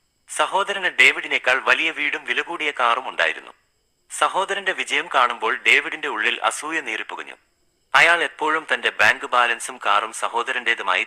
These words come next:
താരതമ്യം ചെയ്തുകൊണ്ടിരുന്നു. ഫലം എന്താണെന്ന് അറിയാമോ? പ്രപഞ്ച നിയമങ്ങൾ അതിന്റെ വഴിക്ക് പ്രവർത്തിക്കാൻ തുടങ്ങി. ഡേവിഡിന്റെ ബിസിനസ് പരാജയപ്പെടാൻ തുടങ്ങി. അയാളുടെ വരുമാനം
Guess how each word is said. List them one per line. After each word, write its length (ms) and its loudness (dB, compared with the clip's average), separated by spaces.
താരതമ്യം 480 2
ചെയ്തുകൊണ്ടിരുന്നു. 600 -8
ഫലം 280 4
എന്താണെന്ന് 460 0
അറിയാമോ? 440 0
പ്രപഞ്ച 340 0
നിയമങ്ങൾ 460 0
അതിന്റെ 300 0
വഴിക്ക് 320 4
പ്രവർത്തിക്കാൻ 600 -4
തുടങ്ങി. 280 -8
ഡേവിഡിന്റെ 420 0
ബിസിനസ് 580 -6
പരാജയപ്പെടാൻ 720 2
തുടങ്ങി. 280 -8
അയാളുടെ 380 4
വരുമാനം 460 2